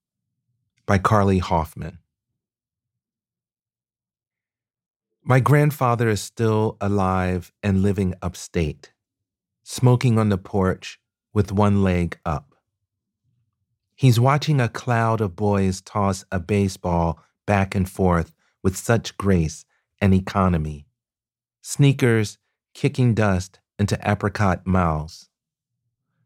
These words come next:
sweating backs colorful and clawed. He is watching them move toward their most primitive selves, flaming horses in the old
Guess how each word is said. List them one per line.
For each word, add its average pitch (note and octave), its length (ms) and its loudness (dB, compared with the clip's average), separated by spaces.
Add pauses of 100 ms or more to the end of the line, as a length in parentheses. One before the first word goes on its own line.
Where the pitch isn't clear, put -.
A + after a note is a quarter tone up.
sweating A#2+ 440 2
backs G2+ 420 -2
colorful F#2 800 -2
and F2+ 160 -2
clawed. E2 580 -2 (1300)
He C#3+ 120 2
is B2 140 4
watching D3+ 420 0
them A#2+ 220 0
move A#2+ 400 0
toward A2 680 -2 (220)
their B2+ 100 2
most B2+ 420 0
primitive C3+ 460 0
selves, E2 800 -6 (880)
flaming A#2+ 500 2
horses G#2 720 -2 (260)
in G#2 120 2
the G2+ 180 0
old A2 420 0